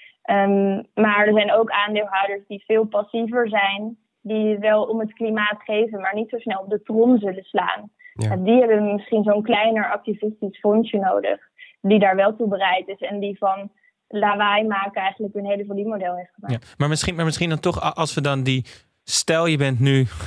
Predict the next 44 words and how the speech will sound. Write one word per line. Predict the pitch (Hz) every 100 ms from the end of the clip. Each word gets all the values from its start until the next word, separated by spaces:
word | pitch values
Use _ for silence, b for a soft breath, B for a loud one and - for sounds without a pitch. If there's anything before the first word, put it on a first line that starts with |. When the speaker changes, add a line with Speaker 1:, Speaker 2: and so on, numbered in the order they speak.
| 117
Speaker 3:
<laughs> | - -
stel | - - 185 202
je | 175
bent | 123 160 143
nu | 147 160
opeens | 147 113 151 156 156 -
een | 123
activistisch | 139 - 117 139 - 123
aandeelhouder | - 127 123 113 113 117
of, | 120 135 -
of | 123 131 113
je | 113
hebt, | 117 120
eh, | 117
aandelen | 131 123 120 120 117 120
in | 120
Ellie, | - 127 127 135
of | 135 -
je, | 139
of | 131
je |
bent | 131 123
betrokken | 117 - 139 135
daarbij. | 127 123 123 156 B B B -
Ehm, | 147 131 135 B B B B B
die, | 117 131 139
die, | 127 143
die | 139 135
klassieke | 139 123 - 180 185
activistische | 151 135 143 120 127 127 117
aandeelhouder | 131 127 127 113 117 113 104
die, | 123
waarbij | 120 117 117
het | 113
om | 127
geld | 98 139 143 143
draait, | 131 135 151 202 - b b b -
die | 151
is | 131 117
er | 156
Speaker 1:
Mhm. | 165
Speaker 3:
ook | 160
nog | 117 101
steeds. | - 104 95 -